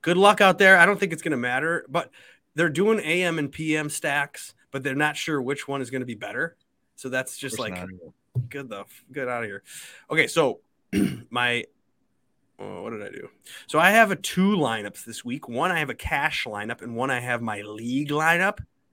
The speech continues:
Speaker 1: And then I have a third lineup for my G P Ps. <laughs> So I'm just everywhere. So for my league, I'm starting with Montgomery.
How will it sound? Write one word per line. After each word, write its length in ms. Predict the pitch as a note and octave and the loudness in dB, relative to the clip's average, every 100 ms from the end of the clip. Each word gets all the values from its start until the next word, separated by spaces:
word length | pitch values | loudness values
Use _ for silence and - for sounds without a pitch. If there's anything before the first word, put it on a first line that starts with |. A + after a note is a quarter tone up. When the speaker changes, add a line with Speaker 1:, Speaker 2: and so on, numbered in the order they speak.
| _ _ _ _ _ | _ _ _ _ _
Speaker 1:
And 100 | C3 | 0
then 80 | D3+ | 4
I 60 | |
have 140 | D3 C3+ | 4 4
a 260 | B2+ A2 - _ _ _ _ _ _ _ _ _ | 0 -2 -8 _ _ _ _ _ _ _ _ _
third 260 | C3+ C#3+ A2 | -4 -2 -4
lineup 360 | G#2+ A2 A2 | -6 -6 -6
for 80 | - | -10
my 140 | G#2 G#2 | -10 -8
G 160 | A#2 | -8
P 120 | A#2 C3+ D3 B2+ | -8 -4 0 0
Ps. 120 | - | -2
<laughs> 20 | |
So 240 | - D3 B2+ | -6 2 4
I'm 160 | C#3+ | 4
just 140 | D#3 D3 | 2 0
everywhere. 380 | C#3+ C#3+ G#2 F#2+ - - - - - | 0 0 -6 -12 -18 -20 -20 -20 -10
So 180 | B2+ C#3 | -2 -2
for 220 | - E3 | 0 0
my 200 | D3 C3 | 2 2
league, 480 | A#2+ B2 G#3 C#3 C3+ - | 0 -2 0 0 0 0
I'm 220 | B2+ B2+ | 0 0
starting 420 | - B2 B2+ D3+ | -4 -4 -2 0
with 160 | F#3 C3+ | -2 -2
Montgomery. 760 | B2 A2 - G#2 G2+ A#2 A#3 | -4 -6 -8 -10 -8 -8 -10